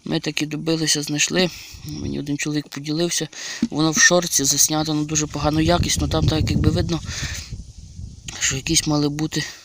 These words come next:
чи Samsung, чи Ten Power двадцять один сімсот, е, високотокові. От. В шести ампер часовому. Ну там, типу, два ряда по два амперчаса. Я щось то не вірю. Ем, тут по два шістсот. І дивись, отут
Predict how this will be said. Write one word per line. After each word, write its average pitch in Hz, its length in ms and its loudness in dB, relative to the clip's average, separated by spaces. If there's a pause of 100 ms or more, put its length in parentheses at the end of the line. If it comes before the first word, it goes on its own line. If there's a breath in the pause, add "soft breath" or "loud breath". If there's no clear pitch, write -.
(600 loud breath)
чи - 160 2
Samsung, 160 580 4
чи - 120 4
Ten 147 340 0
Power 135 400 0
двадцять 135 340 -4
один 139 220 -6
сімсот, - 440 -2
е, - 40 -4 (500 loud breath)
високотокові. 139 960 -6 (200)
От. 71 260 -6 (600 loud breath)
В 135 120 -4
шести 151 300 2
ампер 143 300 -2
часовому. 139 480 0
Ну 151 160 -2
там, 175 260 -2
типу, 147 260 -4
два 143 220 -4
ряда 151 240 -2
по 147 140 -6
два 147 220 -4
амперчаса. - 560 -4
Я 151 140 -6
щось 151 200 -4
то 143 120 -8
не 143 100 -6
вірю. 135 220 -8 (840 loud breath)
Ем, - 400 -6 (1120 loud breath)
тут 165 280 -2
по 147 80 -4
два 139 200 -4
шістсот. - 540 -2 (880 loud breath)
І 139 160 -6
дивись, 151 320 0
отут 175 200 -8